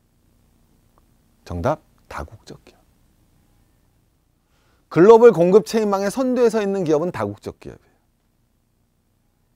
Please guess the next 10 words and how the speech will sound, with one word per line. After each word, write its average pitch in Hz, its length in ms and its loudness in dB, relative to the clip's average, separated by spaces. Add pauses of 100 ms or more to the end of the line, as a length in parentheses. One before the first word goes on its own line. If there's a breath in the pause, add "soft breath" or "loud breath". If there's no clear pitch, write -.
(960)
근데 226 500 4 (100)
내가 202 280 4
정부잖아요. 170 1000 -2 (500)
근데 208 300 6
얘는 196 400 2 (100)
백 - 240 -2
프로 233 160 0
한국 240 380 -4
기업이에요. 120 420 0
옛날처럼. 131 600 -4